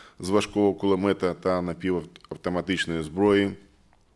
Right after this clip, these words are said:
у напряму одного з спостерігачів, який вийшов з машини для проведення переговорів. Нагадаємо, що будь-яка загроза життю членів місії О Б С Є та обмеження їхньої свободи пересування є кричущим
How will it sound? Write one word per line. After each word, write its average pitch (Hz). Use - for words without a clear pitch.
у 90
напряму 101
одного 90
з -
спостерігачів, 90
який 80
вийшов 82
з 76
машини 95
для 87
проведення 82
переговорів. 80
Нагадаємо, 92
що -
будь-яка 95
загроза 90
життю 85
членів 85
місії 82
О -
Б 82
С 85
Є 104
та 90
обмеження 87
їхньої 90
свободи 87
пересування 95
є 95
кричущим 95